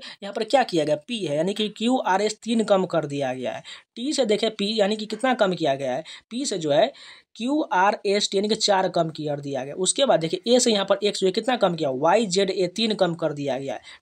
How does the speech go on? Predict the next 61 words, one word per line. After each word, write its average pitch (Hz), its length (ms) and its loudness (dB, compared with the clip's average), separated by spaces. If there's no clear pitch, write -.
टी 254 160 0
से 254 120 4
फिर, 262 220 -2
फिर 214 100 -2
से 233 120 4
चार 170 240 0
कम 160 180 -2
कर 151 140 -4
दिया, 147 120 -4
समझ 208 220 4
चुके 247 200 0
हैं, 320 80 0
तीन 262 200 -4
चार, 247 200 0
तीन 233 200 -2
चार 226 140 4
हमें 269 180 2
कम 196 240 0
करते 175 280 2
जाना 139 260 0
है, 123 100 -4
ठीक 233 200 -4
है। 320 100 2
सबसे 226 340 2
पहले 226 200 4
वाइड 190 340 2
में 226 100 0
से 214 100 2
हम 226 80 4
क्या 233 140 2
करते 233 240 0
हैं, 285 160 2
तीन 185 160 4
घटाते 160 320 0
हैं, 151 60 -4
तो 165 80 0
वी 214 180 0
में 226 100 0
से 226 60 2
तीन 220 180 -2
घटा 202 220 2
देंगे, 220 360 0
ए 208 80 4
से 185 120 0
मिलेगा, 151 400 -2
ओ 240 120 6
से 247 140 0
चार 226 200 4
कम 233 160 4
करेंगे 226 280 4
तो 226 80 2
के 202 120 2
मिलेगा, 151 400 0
आई 214 160 4
से 247 100 -4
तीन 233 200 2
कम 226 180 6
करेंगे 226 260 2
तो 233 160 -2
एफ 214 120 2
मिलेगा, 151 420 0